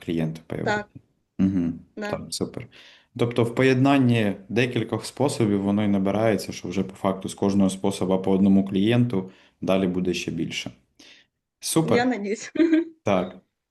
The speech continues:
Speaker 1: А ти молодець, бажаю тобі успіхів, бажаю ще більше замовників, тому що початок вже є, далі працювати, як ти сказала сама, не здаватись, буде ще більше і ще стабільніше.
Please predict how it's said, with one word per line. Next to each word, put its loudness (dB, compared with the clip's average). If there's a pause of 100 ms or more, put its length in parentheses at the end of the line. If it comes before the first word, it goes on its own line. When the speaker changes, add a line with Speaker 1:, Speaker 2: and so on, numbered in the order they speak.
(160)
Speaker 1:
А -2
ти 2
молодець, 2
бажаю 2
тобі 0
успіхів, -2
бажаю 2
ще -2
більше 0
замовників, 0 (180)
тому -2
що -4
початок 0
вже 2
є, 2 (260)
далі 0
працювати, -4
як -4
ти -10
сказала -2
сама, 0
не 4
здаватись, -2
буде 0 (200)
ще -4
більше -2
і -4
ще -6
стабільніше. -6